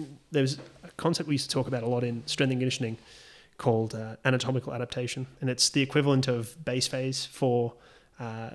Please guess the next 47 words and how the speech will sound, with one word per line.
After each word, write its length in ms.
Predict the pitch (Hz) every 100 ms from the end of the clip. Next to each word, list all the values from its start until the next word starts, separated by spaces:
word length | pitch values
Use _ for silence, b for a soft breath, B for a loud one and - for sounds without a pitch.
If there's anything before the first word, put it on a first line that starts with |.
| - -
for 460 | - 135 120 117 -
endurance 360 | 127 123 135
athletes. 260 | 131 156 143
And 80 | 135
I 40 |
think 120 | 151
that's 160 | 151 -
really 220 | 143 127
important. 380 | 117 120 120 139
It's 120 | 131
a 40 |
really 200 | 139 127
cool 220 | 123 139 127
way 100 | 120
to 80 |
think 160 | 113 127
about 220 | 120 120
it, 80 | 123
is 200 | 117 - -
this, 200 | 135 123
the 140 | - 143
tissues 380 | 147 131 131
aren't 160 | 127 123
ready, 240 | 127 131 - b b b b b
and 160 | 127 120
the 60 |
tissues 340 | - 135 139 127
are 80 | 123
what's 200 | 127 -
gonna 100 | 120
break 180 | 120
down, 220 | 123 120 123
especially 300 | 156 139 147
in 40 | 131
an 60 |
age 160 | 127 -
group 160 | 131
athlete, 360 | 117 117 123 120
especially 500 | - 139 - 123 123
in 80 | 123
somebody 240 | 120 131 120
who's 140 | 120
trying 180 | 127 120
to 180 | 123 120 - -
do 100 | 120
triathlon. 360 | 120 113 113
Like, 160 | 117